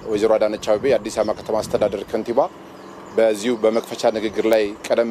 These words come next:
ሲል ከተላለፈው መረጃ ባሻገር ከግማሽ ሚሊዮን በላይ፣ በላይ፣ ከአምሽ-፣ ከግማሽ ሚሊዮን በላይ ዜጎች በዚህ ዓመት የስራ ዕድል እንደተፈጠረላቸውና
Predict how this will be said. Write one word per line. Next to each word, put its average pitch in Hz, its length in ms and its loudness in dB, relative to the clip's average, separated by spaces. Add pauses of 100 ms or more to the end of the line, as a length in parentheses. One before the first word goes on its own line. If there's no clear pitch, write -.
ሲል 113 220 -6
ከተላለፈው 107 680 0
መረጃ 101 320 0 (180)
ባሻገር 107 460 0 (580)
ከግማሽ 120 1000 0
ሚሊዮን 143 360 2 (120)
በላይ፣ 110 240 2
በላይ፣ 110 260 2 (120)
ከአምሽ-፣ 117 380 -4 (100)
ከግማሽ 113 640 0
ሚሊዮን 117 280 2
በላይ 110 220 2 (460)
ዜጎች 113 360 2
በዚህ 113 260 2
ዓመት 117 260 0
የስራ 113 300 2
ዕድል 104 240 -2
እንደተፈጠረላቸውና 110 1040 0